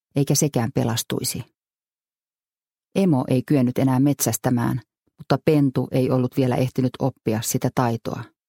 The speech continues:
Hirven vasat olivat helppoja saaliita valoisaan aikaan, mutta nyt niitä ei voinut ajatellakaan. Pienetkin saaliseläimet pääsivät emolta karkuun. Vielä ei ollut edes marjoja,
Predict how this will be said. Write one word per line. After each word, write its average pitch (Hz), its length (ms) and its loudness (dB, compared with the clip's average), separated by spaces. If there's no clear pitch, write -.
Hirven 165 320 4
vasat 143 340 0
olivat 131 340 0
helppoja 127 420 0
saaliita 123 500 0
valoisaan 123 540 0
aikaan, 127 540 0
mutta 151 200 2
nyt 160 180 2
niitä 123 300 0
ei 123 80 0
voinut 127 240 0
ajatellakaan. 117 880 -4
Pienetkin 135 480 2
saaliseläimet 123 840 0
pääsivät 123 340 0
emolta 123 360 0
karkuun. - 500 -4
Vielä 139 300 2
ei 135 220 2
ollut 127 200 0
edes 135 220 2
marjoja, 139 520 2